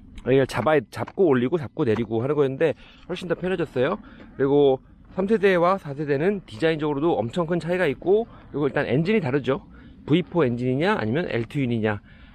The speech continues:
그리고, 그리고 여기 윙렛 잘 안 보이지만, 옆에서 보면 잘 안 보이는데 이렇게 보면 윙렛이 있어요. 이 윙렛은 공기 저항도 좀 줄이고, 특히 이 공기들이, 이리로 이 주행풍들이 이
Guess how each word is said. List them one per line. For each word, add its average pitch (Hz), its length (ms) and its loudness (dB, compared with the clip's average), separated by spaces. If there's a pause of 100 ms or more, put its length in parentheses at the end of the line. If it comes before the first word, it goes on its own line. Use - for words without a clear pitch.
(120)
그리고, 147 560 2 (840)
그리고 156 180 4
여기 151 260 2
윙렛 170 360 2 (840)
잘 127 100 -2
안 135 80 0
보이지만, 151 580 2 (180)
옆에서 160 200 -8
보면 165 140 0
잘 143 100 0
안 123 120 0
보이는데 147 320 0
이렇게 143 120 -8
보면 135 340 -2
윙렛이 135 220 -2 (100)
있어요. 127 360 0 (440)
이 143 40 -2
윙렛은 156 640 0 (280)
공기 156 200 -2
저항도 131 300 0
좀 131 140 -2
줄이고, 190 520 0 (340)
특히 143 340 0
이 135 40 0
공기들이, 156 680 2 (100)
이리로 135 400 2 (600)
이 135 120 2
주행풍들이 170 640 4
이 90 40 -4